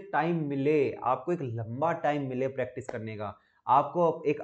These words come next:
आईना दिखे कि देखो यहाँ स्टैंड करते हो आप, ठीक है। तो वो टेस्ट सीरीज लेनी कैसे है वो चीज़ें और देख लो भाई। आपको यहाँ नीचे डिस्क्रिप्शन बॉक्स में ना आपको लिंक मिल जाएगा, एप्लीकेशन का भी मिलेगा। वी मैथ्स नाम से हमारी एप्लीकेशन है प्ले स्टोर पे,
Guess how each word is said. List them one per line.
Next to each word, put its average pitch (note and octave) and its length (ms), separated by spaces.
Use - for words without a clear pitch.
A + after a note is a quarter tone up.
आईना C#3+ 340
दिखे C3+ 480
कि C3 180
देखो C#3 400
यहाँ B2 340
स्टैंड C3+ 320
करते B2 280
हो C3+ 180
आप, G2 240
ठीक D3+ 140
है। G#3 140
तो D#3+ 100
वो F3+ 120
टेस्ट F3 300
सीरीज F3+ 300
लेनी C3 380
कैसे F3+ 300
है F3+ 140
वो E3+ 200
चीज़ें C#3 260
और G#2+ 120
देख G2 200
लो G2+ 80
भाई। G2 160
आपको F#2+ 300
यहाँ D3+ 280
नीचे E3 360
डिस्क्रिप्शन D3 720
बॉक्स - 260
में C#3 100
ना E3+ 180
आपको C#3 260
लिंक C3+ 380
मिल C3 180
जाएगा, C3 320
एप्लीकेशन D#3 560
का F3 100
भी F3 80
मिलेगा। F3 380
वी C#3+ 160
मैथ्स D#3+ 280
नाम D3+ 180
से D#3 100
हमारी C3+ 260
एप्लीकेशन A#2+ 460
है E3 140
प्ले D3 200
स्टोर D#3+ 320
पे, F#3 140